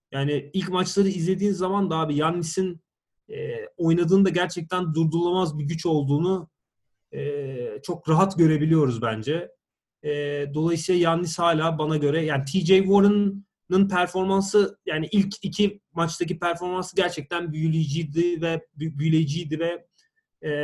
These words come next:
hani masal gibiydi diyebiliriz ama, e,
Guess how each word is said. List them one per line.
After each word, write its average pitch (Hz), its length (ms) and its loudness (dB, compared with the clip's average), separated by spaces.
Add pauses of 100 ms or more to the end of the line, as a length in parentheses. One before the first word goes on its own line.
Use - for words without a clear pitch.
(280)
hani 156 340 -2 (340)
masal 175 420 6
gibiydi 165 340 4
diyebiliriz 170 600 2
ama, 180 440 -6 (500)
e, 160 60 -4